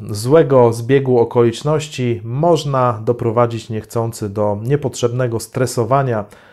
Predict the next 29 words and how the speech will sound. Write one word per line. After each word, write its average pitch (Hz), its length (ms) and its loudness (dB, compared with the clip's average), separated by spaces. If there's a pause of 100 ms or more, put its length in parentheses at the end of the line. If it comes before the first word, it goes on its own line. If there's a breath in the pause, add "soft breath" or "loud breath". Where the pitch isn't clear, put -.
(140 loud breath)
pewnych 117 380 -2
elementów 120 600 0
w - 60 -8
urządzeniach, 113 500 -2
które 110 240 -6
naprawiacie, 120 720 -2 (440 loud breath)
bądź 165 240 4
też 151 160 0
w - 40 -10
skrajnym 135 400 0
przypadku 117 840 -2
do 107 400 2
ich 110 320 -8
uszkodzenia. 131 600 2 (440 loud breath)
Nie 175 120 4
wiem, 180 200 4
na 160 140 6
ile 151 340 6
producent 135 540 0
dobrze 127 320 2
policzył 127 440 -2
te 117 340 2
radiatory, 117 840 2
nie 120 340 -2
zamierzam 117 420 0
się - 140 -10
nad 110 180 -4
tym 110 160 -8
zastanawiać, 113 760 -4